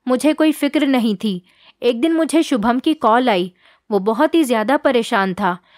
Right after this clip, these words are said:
उसे पैसों की कुछ ज़रूरत आ गई थी। मैंने उसे तो तसल्ली दे दी थी कि मैं पैसों का इंतज़ाम कर लूँगी, लेकिन बाद में मैं खुद परेशान होती रही,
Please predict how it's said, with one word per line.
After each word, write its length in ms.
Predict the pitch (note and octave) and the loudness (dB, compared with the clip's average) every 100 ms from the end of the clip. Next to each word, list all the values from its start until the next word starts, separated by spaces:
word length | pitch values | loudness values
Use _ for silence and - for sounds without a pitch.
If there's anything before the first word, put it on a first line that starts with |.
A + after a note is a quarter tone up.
| _ - | _ -6
उसे 200 | G3 A3+ | -4 -2
पैसों 380 | A#3 A#3 A#3+ C#4 | 0 0 0 -2
की 140 | C#4+ | -2
कुछ 180 | C#4 C4+ | -2 -4
ज़रूरत 480 | G3 G#3 G3+ B3+ C4 | -2 -2 0 0 0
आ 100 | A3 | 0
गई 220 | F#3+ F#3+ | 0 -2
थी। 260 | F#3 G#3 F3+ _ _ _ _ | -2 -6 -6 _ _ _ _
मैंने 340 | A3+ B3+ D#4+ | -2 0 0
उसे 260 | F4+ D#4 D#4 | 0 0 -2
तो 160 | D4+ E4 | 0 0
तसल्ली 480 | B3+ A#3 A#3 A#3 | 0 -2 -2 0
दे 160 | C#4 A#3+ | 0 0
दी 140 | G3 G#3 | -2 -6
थी 240 | G#3+ B3 - _ _ | -6 -8 -10 _ _
कि 80 | A3 | -2
मैं 140 | A3 | -2
पैसों 360 | A3 B3+ C4+ D#4 | 0 -2 0 0
का 120 | D#4 | 0
इंतज़ाम 500 | C4+ A#3 A3 G#3 B3+ | 0 -2 -2 0 0
कर 200 | C#4 C4 | 0 0
लूँगी, 420 | A3 G3+ F#3+ F#3 - _ _ _ _ | 0 -4 -4 -8 -12 _ _ _ _
लेकिन 320 | A3 G#3+ A#3+ | -4 -2 -2
बाद 280 | A3 A3+ C4 | 0 2 2
में 120 | D4+ | 0
मैं 140 | D#4 D#4 | 0 2
खुद 140 | D4+ | 0
परेशान 580 | - B3 G#3+ - A#3 B3 | 0 0 0 -2 -2 0
होती 320 | G#3+ G3 B3 | -2 -4 -2
रही, 320 | B3+ G#3 G3 | -2 -2 -6